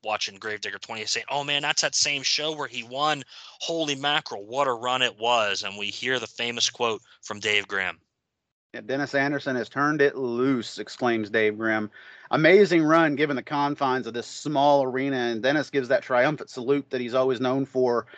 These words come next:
Speaker 2: when he'd pop out of the grandma truck to the crowd here. Dennis is your new leader here in qualifying. He's gonna eventually be your, uh, fastest qualifier with a nine point five three second time.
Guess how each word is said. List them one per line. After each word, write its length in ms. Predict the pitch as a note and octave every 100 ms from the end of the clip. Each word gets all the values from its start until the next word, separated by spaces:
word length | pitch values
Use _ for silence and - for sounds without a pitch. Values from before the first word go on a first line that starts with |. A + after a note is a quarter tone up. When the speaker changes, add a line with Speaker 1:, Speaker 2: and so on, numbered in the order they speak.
| -
Speaker 2:
when 100 | B2+
he'd 80 | C3
pop 180 | C#3 B2
out 140 | C3
of 40 | A#2
the 60 |
grandma 360 | A2 B2+ B2+ A#2
truck 260 | - B2 -
to 80 |
the 80 | B2
crowd 400 | - C3 B2+ B2
here. 320 | A#2+ A#2+ A#2 - - - - B2+
Dennis 260 | D#3 F#3+ D3
is 100 | C#3
your 140 | D3+
new 200 | E3+ G3+
leader 380 | D#3+ G#3 F#3+ D#3+
here 240 | F3+ F3
in 80 | C#3+
qualifying. 640 | D#3+ E3+ E3+ D#3+ D#3+ F#3+
He's 140 | F3+ C3+
gonna 100 | E3
eventually 380 | D3+ F3+ D#3 B2+
be 340 | D3 E3+ E3+
your, 460 | C#3 C#3+ C#3+ B2+ A#2+
uh, 220 | A#2 G#2
fastest 440 | - C#4 - C#3
qualifier 540 | - B2+ B2+ B2+ C#3+ C#3
with 120 | A#2+
a 40 |
nine 400 | A2+ A2+ C#3 F3+
point 300 | D3 D3+ C#3+
five 280 | C#3+ C#3 C3
three 280 | C3 C#3 C3
second 440 | - C3+ B2+ A2+
time. 400 | - C3 C3 D3